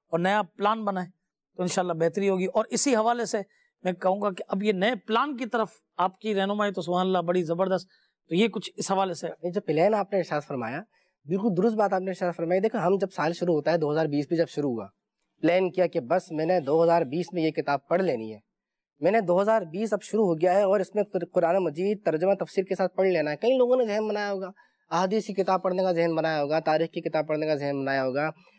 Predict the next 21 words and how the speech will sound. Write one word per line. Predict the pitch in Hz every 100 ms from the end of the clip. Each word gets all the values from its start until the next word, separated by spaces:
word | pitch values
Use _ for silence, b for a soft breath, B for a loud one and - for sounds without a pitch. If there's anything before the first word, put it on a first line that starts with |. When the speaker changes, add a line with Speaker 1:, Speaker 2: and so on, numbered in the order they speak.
| b
Speaker 2:
بیانہ | 139 160 185 185
سننے | 180 202 226
کا | 220
ذہن | 170 170
بنایا | 147 147 139
ہوگا، | 131 170
قضا | 165 147 175
نماز | 165 160 160
کو | 175
ادا | 151 170
کرنے | 170 165
کا | 170
ذہن | 147 151
بنایا | 135 123 127
ہوگا، | 127 147 B B B -
لیکن | - 240 226
دو | 190
ہزار | 208 226 -
اکیس | - 233
شروع | - 226 233
ہوا، | 165 208